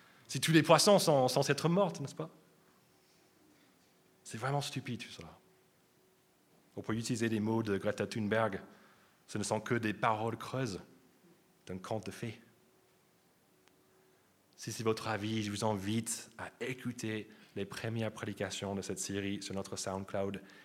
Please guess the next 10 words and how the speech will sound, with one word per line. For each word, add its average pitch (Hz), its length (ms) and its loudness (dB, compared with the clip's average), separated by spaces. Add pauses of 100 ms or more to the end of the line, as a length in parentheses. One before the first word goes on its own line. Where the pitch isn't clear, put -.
qui 101 140 -10
pou-, 117 400 -8 (200)
qui, 113 340 -6 (300)
qui 110 140 -10
donnent 120 300 6
en 101 60 0
fait 104 200 -2
une 104 140 -4
bonne 120 360 2
explication 104 680 -4